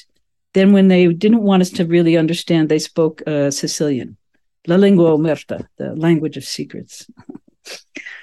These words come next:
Um, that's a little bit about my family background. What I can say about my,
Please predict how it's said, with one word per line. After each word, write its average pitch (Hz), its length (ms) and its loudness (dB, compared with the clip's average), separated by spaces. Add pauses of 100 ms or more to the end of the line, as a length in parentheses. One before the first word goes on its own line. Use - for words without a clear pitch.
(220)
Um, 190 320 4 (720)
that's 202 180 0
a 214 120 2
little 220 220 4
bit 180 80 2
about 165 180 0
my 175 120 2
family 185 280 0
background. 180 360 0
What 214 100 4
I 233 60 0
can 233 140 0
say 220 200 2
about 190 240 2
my, 175 440 0